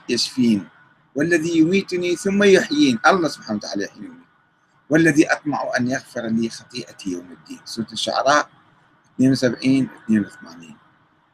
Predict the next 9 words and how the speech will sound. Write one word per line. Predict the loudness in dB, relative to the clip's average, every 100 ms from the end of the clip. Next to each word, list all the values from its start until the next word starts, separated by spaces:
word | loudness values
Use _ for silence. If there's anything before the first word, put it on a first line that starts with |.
| _
الأخ | -6 -2 -2 -4 -6
حسن | -4 -4
الأسدي | -4 -6 -2 -2
شكرًا | -2 -6 -8 -14 -16 -20 _ _
وضع | 0 2 4 4
آية | 4
أخرى: | 2 -4 -14 -14 -20 _ _ _ _ _ _ _ _ _ -4
ومن | 0 2 0
أضل | 0 2 4 2 0